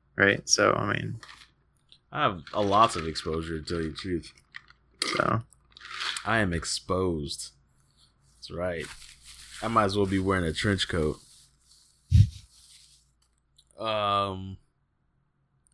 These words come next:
Speaker 2: where were we? Oh,
Speaker 1: All right, so
Speaker 2: we were
Speaker 1: next
Speaker 2: reading articles.
Speaker 1: Yeah, so
Speaker 2: Um,
Speaker 1: Japan. So, let's see. U K finance watchdog takes step forward. Ban on cryptocurrency derivatives.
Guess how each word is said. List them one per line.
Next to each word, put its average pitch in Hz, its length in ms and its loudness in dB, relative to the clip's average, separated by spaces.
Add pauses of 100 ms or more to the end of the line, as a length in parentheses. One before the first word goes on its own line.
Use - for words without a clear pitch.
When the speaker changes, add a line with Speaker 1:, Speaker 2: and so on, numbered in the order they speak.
(120)
Speaker 2:
where 170 220 -12
were 170 220 -14
we? 165 180 -16 (340)
Oh, 120 160 4
Speaker 1:
All 98 60 6
right, 64 180 -2
so - 120 -2
Speaker 2:
we - 40 6
were 135 60 6
Speaker 1:
next 113 180 6
Speaker 2:
reading 85 160 -2
articles. - 580 -8 (360)
Speaker 1:
Yeah, 117 180 6
so 117 200 4
Speaker 2:
Um, 113 60 6
Speaker 1:
Japan. 101 560 6 (360)
So, 120 600 8 (100)
let's 113 180 2
see. 120 120 -2
U 123 220 4
K 131 220 4
finance 117 460 2
watchdog 104 500 4
takes 104 260 -2
step - 260 2
forward. 107 420 2 (600)
Ban 113 400 6
on 107 320 0
cryptocurrency 104 760 0
derivatives. 123 920 2